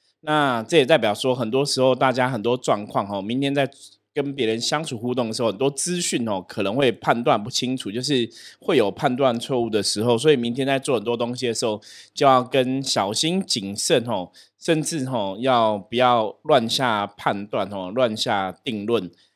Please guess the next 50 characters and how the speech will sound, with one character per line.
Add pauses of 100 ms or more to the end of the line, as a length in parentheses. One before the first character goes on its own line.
那
很
多
事
情
哦，
自
己
也
不
要
胡
思
乱
想
哦，
就
比
较
可
以
度
过
明
天
一
天。 (360)
简
单
来
讲，
就
是
哦，
明
天
的
状
况
哦，
会
比
较
不
是
那
么
理
想
哦。